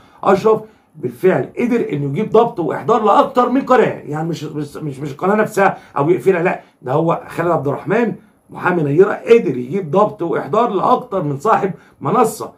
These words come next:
اللي هم يمكن بيتكلموا في عرض البنت، سايبين القضية وسايبين لب القضية اللي هو في المحكمة أو في حقيبة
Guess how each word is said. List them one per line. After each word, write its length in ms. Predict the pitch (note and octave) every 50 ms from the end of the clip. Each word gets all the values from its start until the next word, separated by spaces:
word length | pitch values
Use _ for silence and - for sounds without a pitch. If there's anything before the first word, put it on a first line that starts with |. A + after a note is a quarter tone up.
| _ _ _ -
اللي 140 | - B2+ B2+
هم 280 | C3+ F#3 A3 A3 G#3 G3
يمكن 440 | F3 F#3 A3 A3+ A3 - G#3 F#3+ F3 - - - - _ -
بيتكلموا 540 | C3 C3 B2+ - - C#3+ C#3+ F3 G3+ G#3+
في 140 | E3+ C#3 C#3
عرض 220 | G3+ G#3+ F#3 D3 D3
البنت، 380 | C3 - - B2 A2+ A2 -
سايبين 400 | - - D3 B2+ C3+ E3 A#3+ A#3+
القضية 400 | B3 - - E3+ D3 D#3 F3+ E3+
وسايبين 380 | D3 - - C3 C3 F3+ A3 G#3
لب 240 | A#3+ C4+ A#3+ F#3 D#3
القضية 540 | - - G3+ G#3 A3 A#3 A#3+ A#3 G#3+ -
اللي 120 | - E3 G#3
هو 100 | A3 A3
في 80 | -
المحكمة 460 | G3 F#3 F#3 F#3 - - G3+ G#3 F#3 -
أو 160 | - D#3+ -
في 100 | - E3+
حقيبة 540 | E3 - D#3+ D#3+ - A3+ A#3 A#3 F3 C#3+